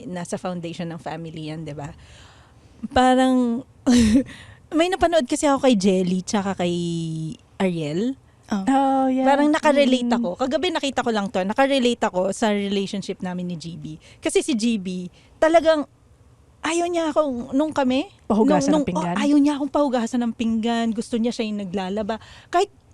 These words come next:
Speaker 1: kaya ko namang gawin. Tas kahit pagod siya, siya gagawa. Alam mo yun? Yung parang, sabi ko, alam mo,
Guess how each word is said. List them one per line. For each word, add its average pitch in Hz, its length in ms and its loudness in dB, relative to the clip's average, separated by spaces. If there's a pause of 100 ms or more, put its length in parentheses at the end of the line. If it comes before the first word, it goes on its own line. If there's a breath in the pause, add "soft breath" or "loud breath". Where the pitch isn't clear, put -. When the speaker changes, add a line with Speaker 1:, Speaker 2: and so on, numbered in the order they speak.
(120)
Speaker 1:
kaya 554 240 2
ko 480 120 4
namang 427 280 0
gawin. 262 460 4 (600 soft breath)
Tas - 140 -4
kahit 320 240 -2
pagod 269 300 0
siya, 285 220 -2
siya 277 180 -4
gagawa. 233 720 0
Alam 277 200 -4
mo 247 120 -2
yun? 214 240 -6
Yung 262 100 -2
parang, 294 260 -4 (1400 soft breath)
sabi 294 260 0
ko, 277 160 2
alam 277 220 2
mo, 311 80 0